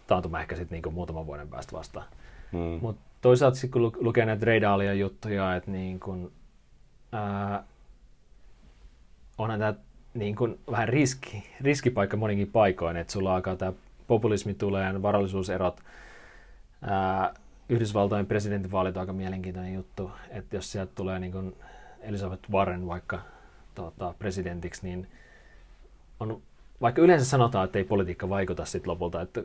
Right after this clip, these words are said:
Speaker 1: moni oli varovainen, kun Trump tuli presidentiksi, mut mitä se teki? Se laski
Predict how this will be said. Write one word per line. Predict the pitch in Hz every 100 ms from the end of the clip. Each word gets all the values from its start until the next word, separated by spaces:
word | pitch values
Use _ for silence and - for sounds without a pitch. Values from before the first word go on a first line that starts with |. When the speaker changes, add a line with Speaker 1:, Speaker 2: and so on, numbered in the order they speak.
| -
Speaker 1:
moni | 117 123
oli | 113
varovainen, | 113 107 101 101
kun | 101
Trump | 113 101 95
tuli | 90 92 - - - - -
presidentiksi, | 104 98 90 87 90 -
mut | -
mitä | 107 107
se | -
teki? | 98 92
Se | 95
laski | 98 - 101